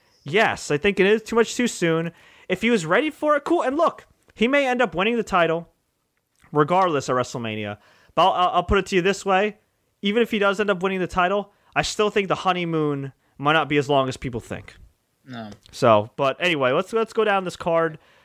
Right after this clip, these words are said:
Speaker 2: I have a thought,
Speaker 1: real quick.
Speaker 2: too, which
Speaker 1: Yeah.
Speaker 2: I wanna run by you, but let's go down the card first.
Speaker 1: Yeah, yeah, let's go down the card first. All right. We had, well, let's go. So, main event,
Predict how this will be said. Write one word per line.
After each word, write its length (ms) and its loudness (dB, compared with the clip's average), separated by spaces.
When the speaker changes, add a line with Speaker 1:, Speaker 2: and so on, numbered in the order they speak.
Speaker 2:
I 100 0
have 120 -2
a 40 -4
thought, 240 2
Speaker 1:
real 80 2
quick. 120 -4
Speaker 2:
too, 100 -4
which 140 2
Speaker 1:
Yeah. 60 2
Speaker 2:
I 20 0
wanna 200 -4
run 200 -4
by 180 2
you, 100 -2
but 120 -6
let's 140 2
go 120 0
down 180 0
the 80 -8
card 220 0
first. 140 -10
Speaker 1:
Yeah, 160 4
yeah, 140 2
let's 140 0
go 80 -2
down 100 2
the 40 -2
card 240 0
first. 200 -4
All 80 -2
right. 200 2
We 180 2
had, 200 2
well, 100 2
let's 140 -2
go. 160 2
So, 220 -2
main 160 0
event, 280 0